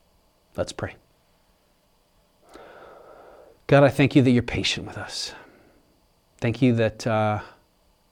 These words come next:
you use sinners saved by grace just like me. Um, that you're not, you're not afraid of our mistakes,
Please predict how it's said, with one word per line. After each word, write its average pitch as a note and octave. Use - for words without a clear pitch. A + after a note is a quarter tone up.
you A#2+
use A#2+
sinners A#2+
saved A2+
by A2
grace G#2+
just -
like A#2
me. G#2
Um, A2+
that A#2
you're G#2+
not, A2
you're A#2+
not A2+
afraid A#2
of A2+
our A2
mistakes, C#3+